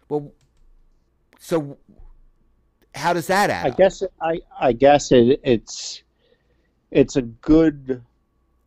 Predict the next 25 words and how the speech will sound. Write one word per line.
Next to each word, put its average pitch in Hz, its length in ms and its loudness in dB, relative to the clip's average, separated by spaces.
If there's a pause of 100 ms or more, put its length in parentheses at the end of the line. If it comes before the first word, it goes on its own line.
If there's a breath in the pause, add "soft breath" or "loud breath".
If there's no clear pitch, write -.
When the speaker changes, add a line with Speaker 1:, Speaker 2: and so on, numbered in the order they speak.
(140)
Speaker 2:
way 117 880 -6 (280)
to, 101 560 -12 (240)
um, - 680 -16 (1300)
I 139 80 -6
think 254 180 -2
when 226 140 -2
you're 147 140 -2
drafting, 117 1000 -8
like, 110 280 -16
to, 123 240 -12
like, 117 220 -10
if 110 120 -16
you're, 113 180 -12 (420)
you 120 180 -12
need 135 260 0
a 117 40 2
quick - 580 -4 (280)
reference, 131 1120 -8 (2250)
I 131 100 -6
think 135 240 -4
it's 110 160 -8
good 107 340 -4
there. 101 400 -8 (100)
But, 135 220 -4
like, 135 220 -4